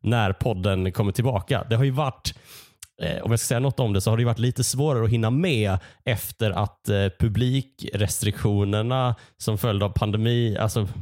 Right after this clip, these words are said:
<laughs> covid-pandemin, eh, lättades och togs bort. För det betyder att jag kunde börja göra stand-up igen. Eh, det visade sig att, eh,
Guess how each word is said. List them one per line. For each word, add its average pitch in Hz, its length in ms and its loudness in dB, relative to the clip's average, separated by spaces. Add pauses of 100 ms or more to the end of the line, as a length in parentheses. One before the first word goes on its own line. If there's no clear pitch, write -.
(200)
<laughs> 120 360 0
covid-pandemin, 117 1000 0 (340)
eh, - 180 -2 (1040)
lättades 117 540 0
och 98 80 -4
togs 110 360 0
bort. 127 400 0 (100)
För 123 100 0
det 110 120 2
betyder 107 360 0
att 101 140 -2
jag 104 180 0
kunde 95 180 0
börja 98 220 2
göra 98 340 2 (280)
stand-up 95 680 0
igen. 104 340 2
Eh, 101 760 0
det 117 80 2
visade 123 320 0
sig 110 220 0
att, - 400 -2
eh, 98 440 2